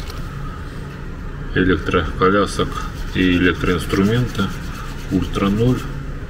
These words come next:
Мега. Такая, скажем, она пластичная смазка. И Мега густая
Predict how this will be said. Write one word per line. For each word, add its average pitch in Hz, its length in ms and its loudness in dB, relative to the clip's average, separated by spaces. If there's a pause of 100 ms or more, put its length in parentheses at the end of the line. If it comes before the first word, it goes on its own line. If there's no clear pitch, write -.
(960)
Мега. 85 500 4 (3500)
Такая, 85 440 2
скажем, 82 460 0
она 82 320 2 (1500)
пластичная 135 640 4
смазка. 110 600 0 (2250)
И 104 280 2
Мега 98 360 6 (720)
густая 101 800 4